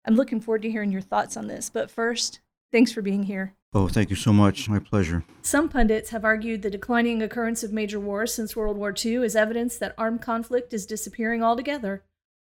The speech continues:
Speaker 1: What are the six principal explanations for what appears to be a decline in large-scale conflict?
Speaker 2: It's a very interesting set of explanations. The first of these is the proliferation of weapons of mass destruction.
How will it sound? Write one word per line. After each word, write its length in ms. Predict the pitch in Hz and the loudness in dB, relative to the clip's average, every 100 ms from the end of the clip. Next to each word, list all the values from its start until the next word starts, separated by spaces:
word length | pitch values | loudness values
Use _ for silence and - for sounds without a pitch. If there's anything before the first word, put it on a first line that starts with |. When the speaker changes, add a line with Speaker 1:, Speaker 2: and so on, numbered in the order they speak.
| - | 4
Speaker 1:
What 120 | 302 | 6
are 80 | 392 | 6
the 120 | 349 | 6
six 360 | - 311 302 - | 2 0 -4 -10
principal 680 | _ 269 240 240 233 247 | _ 4 4 4 2 2
explanations 840 | - 226 - 247 226 196 - 202 202 | 2 -2 -2 0 2 2 -2 -6 -6
for 120 | 226 | -2
what 160 | 226 233 | 2 2
appears 400 | 240 247 240 - | 2 2 0 -2
to 80 | |
be 120 | 214 220 | 0 0
a 40 | |
decline 500 | 202 - 226 220 220 | 0 -2 0 2 2
in 140 | 214 | 0
large-scale 540 | 208 208 202 - 214 202 | -2 -2 -4 -4 -6 -6
conflict? 580 | 214 196 - 196 - _ _ _ | -6 -6 -6 -10 -12 _ _ _
Speaker 2:
It's 100 | - | -2
a 40 | |
very 280 | 101 139 127 | 6 8 8
interesting 640 | 120 117 110 113 104 101 - | 8 6 0 2 2 2 0
set 380 | - 113 104 | -2 0 0
of 520 | 104 95 95 87 85 - | 2 2 2 -2 -6 -6
explanations. 1040 | 113 - 110 107 107 - 87 90 90 - - | -4 -2 2 4 2 0 -4 -4 -4 -10 -10
The 80 | |
first 300 | 127 165 160 | -4 0 0
of 60 | 113 | 2
these 280 | 127 120 104 | 4 4 2
is 460 | - 120 113 110 | -2 0 2 2
the 180 | 110 110 | 2 2
proliferation 960 | 107 - 113 113 113 110 113 120 107 95 | 2 -2 0 0 2 0 2 2 2 -2
of 100 | 101 | -4
weapons 320 | 92 107 113 101 | -2 2 2 2
of 100 | 92 | 0
mass 300 | 104 101 101 | 2 0 -2
destruction. 800 | 92 - 95 87 - 101 104 | -6 -4 -2 -2 -2 0 0